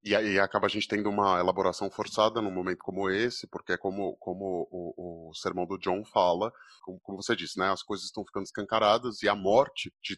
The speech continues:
todos que, que estão sendo vítimas dessa doença, como ele diz, né? "A morte de qualquer homem me diminui, porque sou parte do gênero humano." Então qualquer perda me diminui, a gente entra em contato com essa finitude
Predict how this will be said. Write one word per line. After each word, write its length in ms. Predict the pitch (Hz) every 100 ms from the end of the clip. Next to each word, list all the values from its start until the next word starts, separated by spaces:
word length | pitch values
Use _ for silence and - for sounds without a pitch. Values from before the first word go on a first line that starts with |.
| -
todos 640 | 127 131 107 98 - - _
que, 140 | - 92
que 140 | -
estão 260 | - 95 87
sendo 240 | 95 92
vítimas 400 | 95 - 92 85
dessa 240 | 90 -
doença, 500 | 92 95 110 127 - - _ -
como 160 | 98
ele 140 | 107 117
diz, 280 | 104 80
né? 120 | 95 104
"A 80 |
morte 280 | 92 104 -
de 60 | 104
qualquer 260 | 104 110
homem 220 | 104 107 117
me 140 | 123
diminui, 560 | 113 135 135 110 92 - _ _ -
porque 240 | 139 -
sou 180 | 95 127
parte 380 | 123 98 92 -
do 100 | 113
gênero 320 | 107 110 117
humano." 320 | 131 104 92
Então 220 | 80 - 87
qualquer 340 | 92 - -
perda 440 | - 127 127 101 87 _ - _ _ -
me 140 | 101
diminui, 400 | 95 101 95 113
a 40 |
gente 260 | 101 101 -
entra 180 | 104 110
em 60 |
contato 420 | 98 101 107 113 -
com 100 | 117
essa 240 | 101 104
finitude 800 | - 107 95 - 98 98 107